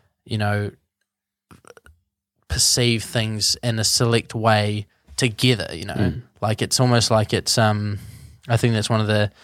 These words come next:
Speaker 1: sort of the issues that's surrounding kind of, like, you know, people like X and, and, and, and artists like that, that is damaging in a way, is that it's like, you know, this is a guy who should still be alive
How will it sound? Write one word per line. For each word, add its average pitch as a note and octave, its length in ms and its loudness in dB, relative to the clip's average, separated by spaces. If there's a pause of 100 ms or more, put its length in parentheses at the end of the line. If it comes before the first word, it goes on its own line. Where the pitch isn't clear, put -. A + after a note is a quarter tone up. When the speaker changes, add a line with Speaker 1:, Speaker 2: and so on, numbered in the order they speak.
(380)
Speaker 1:
sort A2 240 2
of - 100 0
the A#2 60 0
issues A#2+ 340 2
that's G#2 200 -2
surrounding G#2+ 640 2
kind G#2 260 0
of, G2 120 -2
like, G2 360 -4 (840)
you G2 80 -6
know, D2+ 140 -6
people G#2+ 320 -2
like G#2 220 2
X - 480 0 (100)
and, G#2 400 -6 (100)
and, G#2 640 -4
and, A2 280 -4
and G#2+ 380 -6 (120)
artists A#2 360 2
like A2 220 0
that, G#2+ 340 -2
that A#2 220 0
is C#3 260 4
damaging G#2 480 -6
in G2+ 100 -12
a G#2 60 -10
way, G2+ 260 -8
is G#2 140 -8
that F#2 160 -8
it's - 160 -8
like, E2+ 360 -4 (540)
you G#2 80 -8
know, G2 200 -2 (100)
this B2 200 4
is A#2+ 80 0
a A#2+ 80 4
guy G#2+ 340 4
who G#2+ 380 -4
should - 380 0
still A#2+ 240 0
be A2+ 120 -2
alive G#2 800 -2